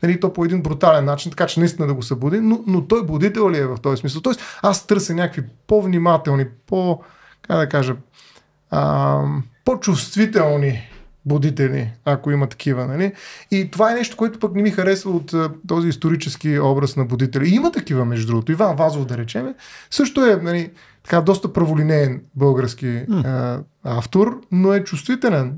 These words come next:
Speaker 1: Има места, нали, само като видиш как описва в Подигото първата сцена, нали, виждаш как едно семейство вечеря, колко тънко, нали, колко чувствително може да опише една така никаква сцена, в крайна сметка. Така че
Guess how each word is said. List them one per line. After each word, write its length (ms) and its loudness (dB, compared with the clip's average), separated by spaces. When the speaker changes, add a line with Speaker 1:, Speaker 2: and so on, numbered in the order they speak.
Speaker 1:
Има 160 2
места, 420 0
нали, 200 -4
само 220 0
като 180 -4
видиш 180 -2
как 220 -2
описва 300 -6
в 60 -6
Подигото 420 -4
първата 340 -2
сцена, 340 -6
нали, 240 -6
виждаш 280 0
как 200 -4
едно 180 4
семейство 500 2
вечеря, 500 2
колко 280 -2
тънко, 520 -4
нали, 220 2
колко 300 -2
чувствително 600 0
може 240 2
да 60 0
опише 340 0
една 120 0
така 260 0
никаква 360 -4
сцена, 340 -2
в 40 -6
крайна 260 -6
сметка. 240 -8
Така 140 -4
че 180 -6